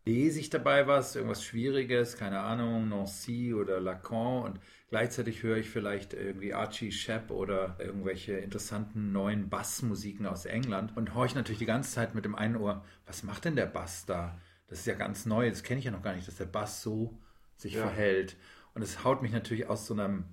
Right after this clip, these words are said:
Speaker 1: Lacan-Satz ziemlich raus. Und ich würd sagen, ich höre von der Musik wahrscheinlich nicht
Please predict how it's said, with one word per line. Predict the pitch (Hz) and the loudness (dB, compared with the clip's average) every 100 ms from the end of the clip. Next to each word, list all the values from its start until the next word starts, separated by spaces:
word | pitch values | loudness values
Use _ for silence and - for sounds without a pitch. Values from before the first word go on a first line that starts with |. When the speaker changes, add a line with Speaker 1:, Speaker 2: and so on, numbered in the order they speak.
| - | -6
Speaker 1:
Lacan-Satz | 98 - 120 127 113 101 - | -6 -2 -2 2 2 0 -4
ziemlich | - 117 104 | -2 -2 -2
raus. | 95 107 147 170 - - - - | 0 4 4 2 -6 -20 -20 -10
Und | 123 123 | -2 0
ich | |
würd | 120 | 0
sagen, | - 120 120 - - - _ - | 2 2 2 -4 -18 -20 _ -10
ich | - - | -6 2
höre | 127 | 2
von | - | 4
der | 120 | 2
Musik | 113 107 147 | 2 0 0
wahrscheinlich | 131 127 131 123 120 | 0 0 0 0 0
nicht | 123 156 - - - | 0 -2 -6 -14 -16